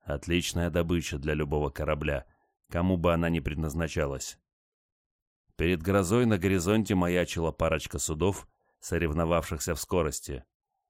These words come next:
Кто первым доплывёт до Мехаратта, получит более выгодное место в шеренге на входе в порт. Сарган обернулся. На западе небо всё ещё оставалось тёмным, покрытым рябью тучек.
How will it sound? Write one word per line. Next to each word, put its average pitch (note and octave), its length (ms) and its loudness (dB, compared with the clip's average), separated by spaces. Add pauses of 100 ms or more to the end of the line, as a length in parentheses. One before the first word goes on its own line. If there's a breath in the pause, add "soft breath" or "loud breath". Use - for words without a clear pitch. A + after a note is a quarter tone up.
(220)
Кто - 220 0
первым F2+ 380 2
доплывёт E2 460 0
до D#2 80 -2
Мехаратта, E2 840 0 (120)
получит F2+ 420 0
более F2 400 2
выгодное E2 520 0
место F#2 420 -2
в F2 80 -8
шеренге E2 520 -2
на E2+ 140 -2
входе D2+ 340 -4
в - 120 -14
порт. - 400 -2 (1040)
Сарган D2 480 -4
обернулся. D2+ 680 -2 (800)
На D2+ 200 -2
западе F#2 640 2
небо D#2+ 380 -2
всё E2 220 -4
ещё D#2+ 240 -2
оставалось D#2 640 0
тёмным, F2+ 520 0 (460)
покрытым F2 600 0
рябью D2+ 420 -2
тучек. - 560 -6